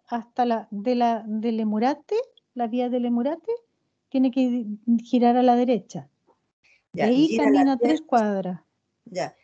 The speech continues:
Speaker 2: yo le puse, "Gira la terza estrada si trova la Fontana di Trevi."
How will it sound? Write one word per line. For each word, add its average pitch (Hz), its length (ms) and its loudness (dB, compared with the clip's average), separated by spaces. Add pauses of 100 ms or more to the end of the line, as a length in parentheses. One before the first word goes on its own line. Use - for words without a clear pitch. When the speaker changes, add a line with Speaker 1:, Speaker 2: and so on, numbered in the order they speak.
(220)
Speaker 2:
yo 208 160 -2
le 220 100 2
puse, 226 400 -6
"Gira 233 260 0
la 202 240 0
terza 277 720 -4
estrada 226 760 -4
si - 200 -14
trova 214 360 -4
la 220 120 -4
Fontana 208 520 -8
di 208 120 -10
Trevi." 156 500 -10